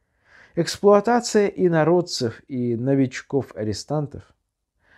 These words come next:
тайная торговля спиртом, дача денег в суду –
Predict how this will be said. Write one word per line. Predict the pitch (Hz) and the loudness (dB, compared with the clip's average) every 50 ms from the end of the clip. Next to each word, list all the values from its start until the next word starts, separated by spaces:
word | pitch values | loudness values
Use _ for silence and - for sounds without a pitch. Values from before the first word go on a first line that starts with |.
| _ _ _ _ _ | _ _ _ _ _
тайная | - 208 214 220 226 226 214 220 214 202 196 190 180 | 2 2 4 4 4 2 2 2 2 2 2 2 0
торговля | 185 - 180 165 160 156 151 175 180 160 156 160 | 0 2 2 2 2 4 4 4 4 4 2 0
спиртом, | 151 151 - - - 143 143 139 - - 110 101 95 92 107 _ _ _ _ _ _ _ - | 0 -2 -6 -8 -4 -2 -2 -2 -4 -8 -12 -12 -12 -14 -16 _ _ _ _ _ _ _ -12
дача | 123 120 139 143 143 143 - 123 | -2 2 2 2 2 2 -2 -8
денег | 113 110 113 120 117 110 104 95 - - | -6 -2 -2 -2 -2 -2 -4 -8 -10 -14
в | - | -18
суду – | - - - - - 120 117 107 104 98 87 - | -14 -12 -10 -6 -4 -2 -2 -2 -4 -6 -10 -10